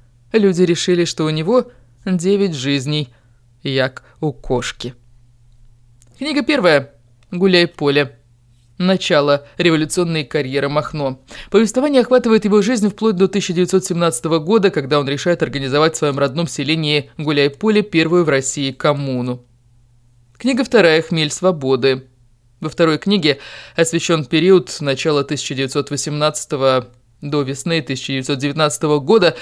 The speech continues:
когда Махно ведет активные боевые действия против белогвардейцев, а также против германцев, готовых оккупировать всю Украину.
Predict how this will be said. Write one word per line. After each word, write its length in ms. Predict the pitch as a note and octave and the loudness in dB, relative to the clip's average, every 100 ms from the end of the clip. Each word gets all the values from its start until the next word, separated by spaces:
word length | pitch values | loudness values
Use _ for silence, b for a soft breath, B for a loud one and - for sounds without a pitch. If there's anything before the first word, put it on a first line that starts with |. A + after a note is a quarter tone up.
| B B | B B
когда 320 | F3+ G3 B3+ | 0 4 4
Махно 460 | F3 F3 - G3 G#3 | 4 0 0 2 4
ведет 300 | E3 D#3+ D3+ | 2 2 0
активные 400 | - F3+ D#3+ D3 | -2 -2 0 0
боевые 320 | D3 C#3+ D3 | 0 0 0
действия 360 | E3+ G3+ E3+ | 2 2 0
против 480 | D3 D3+ C3+ D3 - - | -2 -2 -4 -6 -10 -10
белогвардейцев, 920 | C#3 D3+ C#3 D#3 D#3+ G3 A3+ F#3+ - | -4 -2 0 0 2 0 0 0 -2
а 80 | D#3+ | 0
также 300 | F3+ D3+ D#3+ | 0 0 -2
против 480 | E3 E3 D#3+ D3 - b | 0 -2 -2 -6 -10 b
германцев, 680 | D3+ C#3 D#3 D3+ D3 C#3+ D#3 | -4 0 2 2 2 0 -4
готовых 440 | C3 D3 F3+ F3 - B | -2 0 2 0 -2 B
оккупировать 600 | B D3+ D#3 D#3 C#3+ C#3+ | B -6 -6 -4 -4 -4
всю 220 | - - C#3 | -6 -6 -6
Украину. 640 | B2 D3 C#3 B2 A2 - | -4 -2 -2 -2 -6 -10